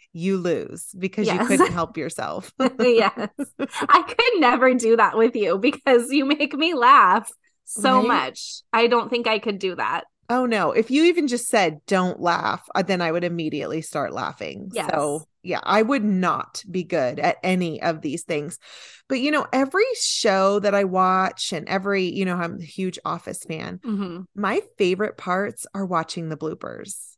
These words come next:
Speaker 2: Yeah.
Speaker 1: That is the funniest part, watching your character break character and just start
Speaker 2: Mm-hmm.
Speaker 1: laughing in real life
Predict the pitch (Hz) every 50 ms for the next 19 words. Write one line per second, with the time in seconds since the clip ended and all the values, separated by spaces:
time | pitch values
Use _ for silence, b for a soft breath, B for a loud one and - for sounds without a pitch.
0 | _ - 226 208 180 - - 190 202 _ _ _ _ _ _ _ _ - 240 247
1 | - - 294 302 311 285 - 294 277 277 - - - 196 185 190 185 196 190 -
2 | - 214 190 175 147 160 170 185 185 - - 220 214 214 214 226 226 - _ _
3 | _ _ - 185 185 202 196 196 - - 202 180 156 180 185 - - 220 208 208
4 | 214 233 233 226 _ _ _ _ _ _ _ _ - _ - 202 220 220 214 -
5 | - - 202 175 160 165 165 _ - 180 156 151 151 143 - - - - 185 180
6 | 175 262 233 - 208 202 196 202 - - 123 165 170 180 185 - 196 185 175 165
7 | 165 170 165 160 165 165 170 170